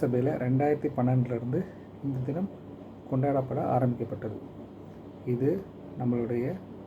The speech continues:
அன்னை தெரசா அவர்களுடைய நினைவு தினம் தான் இந்த செப்டம்பர் அஞ்சாம் தேதி. ஒரு சின்ன உதவி, ஒரு சின்ன அன்பு பல பேரோட வாழ்க்கையை மாத்தும் அப்படின்னா, அதுக்கு எடுத்துக்காட்டு நம்மளுடைய அன்னை தெரசா தான்.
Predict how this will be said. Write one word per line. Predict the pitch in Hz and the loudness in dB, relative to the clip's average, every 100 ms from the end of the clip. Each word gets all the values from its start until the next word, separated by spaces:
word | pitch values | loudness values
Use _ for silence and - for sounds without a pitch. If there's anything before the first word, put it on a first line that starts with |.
| - - | -14 -6
அன்னை | 127 135 170 | 2 6 6
தெரசா | 160 131 127 143 | 4 -2 -2 2
அவர்களுடைய | 123 117 127 131 | 2 2 0 2
நினைவு | 120 127 127 | 4 6 4
தினம் | 120 113 120 | 2 -4 -4
தான் | 170 131 | -4 0
இந்த | 127 139 | 2 2
செப்டம்பர் | - - - 135 123 | 0 -4 -2 -2 0
அஞ்சாம் | 113 123 117 | 0 2 0
தேதி. | 110 107 - - - - - - - - - - - | 0 -4 -8 -12 -14 -14 -14 -14 -14 -16 -14 -14 -8
ஒரு | 135 127 | -4 -2
சின்ன | - 160 160 | 0 2 4
உதவி, | 139 127 135 180 - - - | 4 4 4 0 -6 -12 -8
ஒரு | 135 - | -8 -6
சின்ன | - 151 160 | -4 0 2
அன்பு | 131 135 135 160 - - - - - - - | 4 4 4 0 -2 -12 -16 -16 -16 -6 2
பல | 135 | 2
பேரோட | 147 147 127 | 4 4 4
வாழ்க்கையை | 131 139 143 147 135 | 2 0 -2 -4 -2
மாத்தும் | 131 139 135 117 | -2 0 0 0
அப்படின்னா, | 120 139 139 160 | 0 2 2 0
அதுக்கு | 131 120 | -2 2
எடுத்துக்காட்டு | 127 127 139 123 135 | 0 2 0 0 2
நம்மளுடைய | 117 113 135 | 0 0 0
அன்னை | 113 120 | 2 2
தெரசா | 123 120 - 127 | 2 -2 -4 -6
தான். | 117 | -6